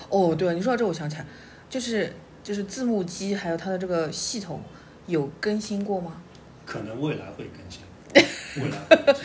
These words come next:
Speaker 2: 但是
Speaker 1: 就这套东西已经用了大概多久？
Speaker 2: 但是至少你看到的同步是我们已经更新过的东西。
Speaker 1: 哦，哦，对，对，对。
Speaker 2: 对吧？
Speaker 1: 对，对，对。
Speaker 2: 就是这个东西，就是我们不是说什么都不做，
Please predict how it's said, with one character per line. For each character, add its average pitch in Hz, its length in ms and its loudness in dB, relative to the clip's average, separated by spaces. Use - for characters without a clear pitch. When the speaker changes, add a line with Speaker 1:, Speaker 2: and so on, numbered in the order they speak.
Speaker 2:
但 190 100 2
是 190 60 6
Speaker 1:
就 - 60 2
这 339 80 8
套 285 120 6
东 247 140 4
西 233 120 -2
已 165 40 0
经 175 180 -4
用 208 140 0
了 175 80 4
大 175 80 4
概 175 80 2
多 - 20 4
久？ - 60 2
Speaker 2:
但 - 0 -
是 - 0 -
至 160 60 4
少 160 180 4
你 - 140 0
看 - 180 -4
到 175 100 0
的 - 100 -2
同 - 180 -10
步 180 180 -4
是 - 160 -6
我 92 100 -8
们 90 160 -10
已 101 40 -14
经 92 160 -12
更 107 100 -6
新 110 140 -10
过 110 140 -10
的 - 80 -12
东 - 100 -14
西。 - 60 -12
Speaker 1:
哦， 156 300 6
哦， 147 180 0
对， 143 100 2
对， 139 120 0
对。 127 200 -2
Speaker 2:
对 101 100 -12
吧？ 90 220 -12
Speaker 1:
对， 147 100 -8
对， 131 140 -6
对。 127 140 -8
Speaker 2:
就 - 60 -10
是 117 140 -8
这 185 120 -2
个 180 40 2
东 147 140 2
西， 151 160 0
就 147 100 -2
是 156 160 0
我 - 100 -2
们 190 140 2
不 - 100 0
是 254 140 2
说 226 400 2
什 - 200 -2
么 190 100 0
都 240 240 -2
不 156 80 0
做， 202 300 2